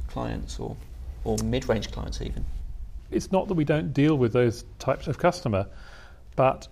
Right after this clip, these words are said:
Speaker 2: they come through different routes. I think it's more the description about whether we were a business to business or a business to consumer market was more description of how our, our route to our customer.
Speaker 1: Mm.
Speaker 2: We thought that we would be selling direct to customers,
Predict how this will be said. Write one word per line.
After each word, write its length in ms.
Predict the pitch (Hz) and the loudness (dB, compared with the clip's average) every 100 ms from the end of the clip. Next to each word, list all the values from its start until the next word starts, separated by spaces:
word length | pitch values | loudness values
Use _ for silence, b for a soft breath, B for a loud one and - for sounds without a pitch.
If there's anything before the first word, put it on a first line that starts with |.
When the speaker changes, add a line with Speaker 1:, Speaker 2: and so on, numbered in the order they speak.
| - - | -14 -4
Speaker 2:
they 160 | 147 | 0
come 240 | 127 131 123 | 2 2 4
through 180 | 127 117 | 6 4
different 300 | 123 143 143 | 4 0 2
routes. 440 | 117 - - - - | 2 2 -8 -10 -6
I 80 | |
think 240 | 131 143 143 | 0 2 2
it's 140 | 143 | 2
more 400 | 143 147 151 151 | 6 8 10 8
the 160 | 151 151 | 6 2
description 480 | - - - - 131 | 2 2 2 2 2
about 320 | 123 131 156 | 4 4 6
whether 180 | 127 120 | 4 6
we 140 | 123 | 6
were 120 | 120 | 6
a 40 | 120 | 6
business 340 | 127 110 113 | 6 4 0
to 60 | 120 | 2
business 400 | 123 120 123 - | 4 4 2 2
or 140 | 117 | 2
a 20 | |
business 280 | 113 117 107 | 4 2 0
to 120 | - | 0
consumer 400 | 110 113 160 139 | 0 2 2 4
market 320 | 107 107 113 196 | 4 2 2 2
was 160 | 139 | 2
more 340 | 131 127 120 113 B B B | 4 6 4 2 B B B
description 400 | - - 151 - | -6 -2 -2 0
of 80 | 123 | -2
how 240 | - 127 120 | 0 2 4
our, 260 | 117 117 | 4 2
our 200 | - 123 | 2 2
route 360 | 113 127 160 - | 4 4 2 -2
to 160 | - 107 | 0 0
our 80 | 101 | 0
customer. 480 | 101 - 101 98 - B B B | -2 -6 -2 -2 -4 B B B
Speaker 1:
Mm. 100 | 131 | 2
Speaker 2:
We 140 | 135 | 2
thought 220 | 127 127 | 6 4
that 80 | 127 | 4
we 120 | 117 | 4
would 140 | 113 113 | 4 4
be 140 | 120 | 2
selling 320 | - 120 110 | 2 2 4
direct 480 | 107 110 120 - - | 2 2 2 -2 -6
to 160 | - 107 | 0 0
customers, 560 | 104 98 - 101 95 | 2 -2 -2 -2 -2